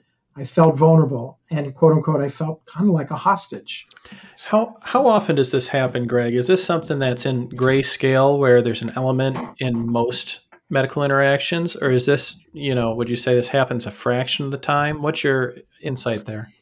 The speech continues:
Speaker 1: You know, I don't know that, that's a great, great question. I don't know how much we've actually pursued it. I think for those of us who've practiced medicine, I did a fair amount of inpatient medicine through the years. I think I've observed it and, and been aware of it, um, and,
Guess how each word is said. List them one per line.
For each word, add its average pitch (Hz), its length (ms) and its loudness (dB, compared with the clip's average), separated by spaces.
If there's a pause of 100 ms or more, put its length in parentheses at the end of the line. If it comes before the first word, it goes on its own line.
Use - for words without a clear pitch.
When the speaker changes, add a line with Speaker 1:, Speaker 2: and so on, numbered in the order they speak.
Speaker 1:
You 233 80 8
know, 269 100 8
I 254 80 6
don't 294 160 8
know 220 160 10
that, 208 160 8
that's 190 180 4
a 190 60 6
great, 170 420 6
great 170 240 4
question. 165 320 4
I 131 80 0
don't 170 100 6
know 175 40 6
how 170 240 6
much 156 340 4
we've 151 280 -2
actually 147 640 -2 (100)
pursued 165 520 2
it. 202 200 4 (560)
I 165 100 4
think 190 220 8
for 170 160 8
those 170 280 10
of 160 120 6
us 160 240 6
who've 143 260 -2
practiced 160 460 -2
medicine, 143 440 -4
I 147 100 -6
did 147 120 -6
a 135 40 -8
fair 160 240 6
amount 151 240 6
of 135 60 -4
inpatient 143 480 -4
medicine 135 360 -8
through 139 160 -14
the 131 100 -8
years. 135 340 -8 (920)
I 151 120 0
think 175 200 4
I've 151 180 6
observed 160 480 8
it 175 120 8
and, 156 180 4
and 147 200 -6
been 143 140 2
aware 135 340 4
of 160 60 4
it, 208 220 4 (220)
um, 139 640 -4
and, 139 360 -6